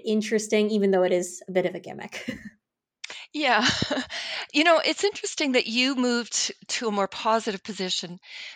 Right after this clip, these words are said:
Speaker 2: with respect to the book, because this time I hadn't read it. And, you know, as I said, since twenty eleven or twelve. This time, um,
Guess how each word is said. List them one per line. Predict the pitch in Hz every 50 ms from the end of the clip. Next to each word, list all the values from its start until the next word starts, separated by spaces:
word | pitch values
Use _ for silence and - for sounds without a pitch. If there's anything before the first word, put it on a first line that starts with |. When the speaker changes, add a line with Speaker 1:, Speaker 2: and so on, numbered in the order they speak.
| -
Speaker 2:
with | - 196 - -
respect | 202 196 - - 180 - -
to | -
the | 180
book, | 175 185 180 - -
because | 170 - - - - 220 185 190
this | 185 226 311 - -
time | - - - - 180 175 165 180
I | 185
hadn't | 202 220 185 185 - -
read | - 190 175 165 160
it. | 180 - - - -
And, | 180 185 180 175 - -
you | - 202 190
know, | 175
as | 170 180 -
I | 175
said, | 185 - - 185 180 -
since | - - 175 - - -
twenty | - - - 185 185 180
eleven | 175 175 175 156 180 190 180
or | 180 -
twelve. | - - - 196 196 190 - - - - - - - - - - - - - - - - _ _
This | - 339 370 -
time, | - - - 240 220 214 208 202 208 - _ _ _ _ _ _ _ _ _ _ _ -
um, | 208 214 208 202 202 196 196 214 202